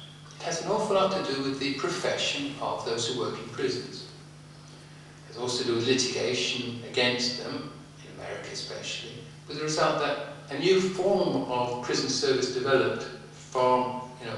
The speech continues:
more modernized, more concerned with managerial standards, which then can defend them from criticism by those trying to impose prison rules. And this does spread around the world through professional interconnections. And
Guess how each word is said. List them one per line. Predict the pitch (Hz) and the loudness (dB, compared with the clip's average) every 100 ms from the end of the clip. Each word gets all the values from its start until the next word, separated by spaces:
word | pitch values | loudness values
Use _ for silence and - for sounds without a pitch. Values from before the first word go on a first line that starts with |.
| 113 | -6
more | 120 117 117 - | -2 0 0 0
modernized, | 131 120 120 110 107 110 110 | 2 2 2 0 -2 -4 -6
more | 107 | -6
concerned | 101 - 117 110 107 | -6 -6 -4 -6 -8
with | - - - - | -10 -12 -14 -14
managerial | 127 123 120 117 120 120 117 110 | -4 0 2 2 2 2 2 0
standards, | - 120 117 117 117 - | 0 4 4 4 2 -4
which | - - | -4 -6
then | 117 113 | -4 -6
can | 113 | -6
defend | - - 127 - | -8 -2 0 0
them | 113 | -2
from | - - 117 117 - - - | -6 0 0 0 -4 -8 -2
criticism | - - - - 120 - - - - - - - - | 2 2 2 2 0 0 -4 -8 -10 -14 -16 -16 -2
by | 117 117 127 | 4 8 8
those | 123 113 - - | 8 4 2 -2
trying | 117 117 | -2 -2
to | 117 - | -4 -8
impose | - - - - - - - | -10 -10 -8 -8 -10 -16 -12
prison | - - - - | -8 -8 -8 -6
rules. | - - | -2 2
And | 175 | 6
this | 208 - - - - - - - | 8 8 6 0 -8 -14 -18 -8
does | - 151 - - | 6 8 10 6
spread | - 135 135 | 6 6 8
around | 120 117 117 113 | 8 8 8 4
the | - | 2
world | 123 120 | 2 0
through | 127 123 123 | 0 0 0
professional | 131 120 113 - 113 107 104 - - - - | -2 -2 -2 -2 -4 -8 -10 -14 -16 -18 -12
interconnections. | 117 117 113 - - - - - - - - - - - - - - - - - - - | -8 -6 -4 -6 -6 -6 -6 -6 -6 -10 -10 -16 -16 -16 -16 -16 -16 -16 -16 -16 -16 2
And | 143 147 | 4 4